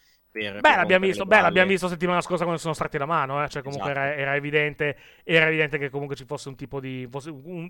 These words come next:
Speaker 2: ci fosse un accordo alla
Speaker 1: Un
Speaker 2: fine
Speaker 1: accordo,
Speaker 2: tra, tra le due,
Speaker 1: esatto.
Speaker 2: tra le due,
Speaker 1: Quindi
Speaker 2: tra le due
Speaker 1: comunque
Speaker 2: parti.
Speaker 1: c'è
Speaker 2: Vai.
Speaker 1: un po' di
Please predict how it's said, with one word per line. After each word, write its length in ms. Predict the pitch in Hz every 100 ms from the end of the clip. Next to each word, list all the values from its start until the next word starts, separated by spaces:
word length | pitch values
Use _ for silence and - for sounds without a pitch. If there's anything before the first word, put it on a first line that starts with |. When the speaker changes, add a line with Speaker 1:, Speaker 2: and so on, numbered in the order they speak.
| 160
Speaker 2:
ci 120 | 160
fosse 180 | 165 151
un 60 |
accordo 460 | 160 - 185 151 147
alla 100 | 139
Speaker 1:
Un 60 | -
Speaker 2:
fine 180 | 143 139
Speaker 1:
accordo, 380 | 98 131 131
Speaker 2:
tra, 80 | 95
tra 100 | 135
le 60 | -
due, 100 | 143
Speaker 1:
esatto. 200 | 107 98 - _
Speaker 2:
tra 140 | 160
le 100 | 156
due, 180 | 151 151
Speaker 1:
Quindi 60 | 117
Speaker 2:
tra 80 | 147
le 60 |
due 80 | 143
Speaker 1:
comunque 340 | 117 117 107 127
Speaker 2:
parti. 60 |
Speaker 1:
c'è 220 | - 135
Speaker 2:
Vai. 120 | 107 101
Speaker 1:
un 200 | 95 -
po' 200 | 98 92
di 840 | 95 92 90 87 87 87 87